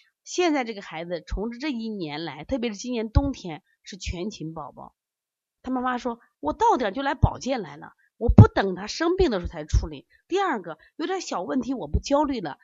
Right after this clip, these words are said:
我给孩子不给压力。另外，我在给孩子饮食上，我再也不抱着什么多吃好的这样的思想，所以给孩子营养均衡。哎呦，我发现今年气色好了，个子长了，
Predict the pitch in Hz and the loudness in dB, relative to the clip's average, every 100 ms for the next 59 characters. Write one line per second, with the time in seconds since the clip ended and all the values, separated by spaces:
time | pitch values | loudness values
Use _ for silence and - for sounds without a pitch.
0 | _ 262 240 220 196 247 226 - 202 156 | _ -6 -4 -2 -2 -2 2 2 2 -6
1 | 180 214 220 185 _ _ _ _ _ _ | -6 -4 -6 -10 _ _ _ _ _ _
2 | - _ _ 269 339 311 254 294 233 208 | -20 _ _ 0 4 4 4 0 -2 -6
3 | 208 233 208 151 - 180 185 - _ 220 | -8 -4 -4 -4 -4 -6 -8 -8 _ -4
4 | 220 359 247 185 - 190 156 160 151 185 | 2 4 4 0 2 2 0 -8 -6 -2
5 | 190 - - - 147 165 180 240 165 151 | 0 -2 -8 -12 -8 -6 -2 -2 -2 -8
6 | - 202 156 131 _ _ _ - 294 220 | -10 -14 -14 -18 _ _ _ -2 -2 -2
7 | - 165 214 180 202 175 135 233 240 165 | -8 -6 -6 -4 -4 -6 -8 -8 -8 -8
8 | 147 _ _ - 311 285 - 277 262 - | -12 _ _ -4 0 0 0 -2 -4 -4
9 | 269 233 180 - - - - 453 330 269 | -2 -2 -4 -8 -20 -8 -2 0 2 0
10 | 202 190 208 233 381 254 220 160 139 139 | 2 0 0 -2 -2 0 -2 -6 -8 -10